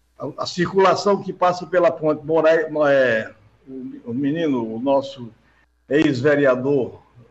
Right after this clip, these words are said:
Moraes, o, não me ocorre o nome, a realidade é que tivemos problema com a construtora. Agora, a minha missão era colocar os recursos.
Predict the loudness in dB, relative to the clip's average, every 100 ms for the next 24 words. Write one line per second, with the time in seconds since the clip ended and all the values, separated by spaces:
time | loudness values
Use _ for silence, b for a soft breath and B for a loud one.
0 | _ -8 -2 0 0 -2 -4 -10 -12 -14
1 | -20 _ _ _ _ _ -8 -2 2 2
2 | 2 0 2 2 2 2 0 -6 -18 _
3 | _ _ _ _ -8 -2 2 2 2 -2
4 | 0 0 0 -4 -14 b b b -10 -8
5 | -8 -4 0 0 0 0 -2 0 -2 0
6 | -2 -2 -6 -8 -14 -4 0 0 0 2
7 | 2 2 2 2 0 0 0 0 -2 -2
8 | 0 0 0 -4 -6 -18 -20